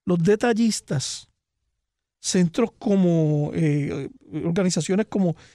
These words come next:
el Centro de Detallistas de Puerto Rico, la Unión de Detallistas de Puerto Rico, la Asociación de Detallistas de Gasolina, y esto es importante, porque lo vamos a mencionar un poquito más adelante, la Federación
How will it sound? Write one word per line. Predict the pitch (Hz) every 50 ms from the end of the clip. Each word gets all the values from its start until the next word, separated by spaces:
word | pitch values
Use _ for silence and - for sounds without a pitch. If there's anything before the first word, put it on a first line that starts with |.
| _ _
el | - 170
Centro | - 208 185 180 - 226 220
de | 214 214
Detallistas | 208 - 226 190 185 202 - - _ - 214 190
de | 175 180
Puerto | 180 180 160 160 160 139
Rico, | 185 214 202 180 - 175 165 160 151 _ _ _ _ _ _ _ _ _ _ _ _ _ _ _ _ _ _
la | - 190 170
Unión | 160 170 175 185
de | 196 202
Detallistas | 202 196 - 196 170 190 196 - - 208 180
de | 185 175
Puerto | 196 175 160 - 160 156
Rico, | 170 202 208 196 - - 156 127 156 - - - - - - - - _ _ _ _ _ _ _ _ _ _ _
la | - 185 185 185
Asociación | 180 - 208 180 - - 190 170 - 208 208 220
de | 247 269
Detallistas | 277 269 262 - 226 202 220 233 - - 247 214
de | 220 214
Gasolina, | 196 202 180 - - 165 156 175 214 226 196 165 147
y | 156
esto | 160 - -
es | 220
importante, | 233 226 - 196 175 - 240 226 220 - - _ _ _ _ _ _ _ _ _ _ _ _ _
porque | - 180 160
lo | 156
vamos | 156 165 170 190 202
a | 196
mencionar | 202 196 - 220 190 190
un | 185
poquito | 185 170 180 185 180 175
más | 170 175 180
adelante, | 175 170 175 185 196 202 196 175 - - 143 151 - _ _ _ _ _ _ _ _ _ _ _ _ _
la | - - - - 196 196 180
Federación | - 214 190 190 185 185 175 - - 214 202 202 214 226 240 254 254 262 320 -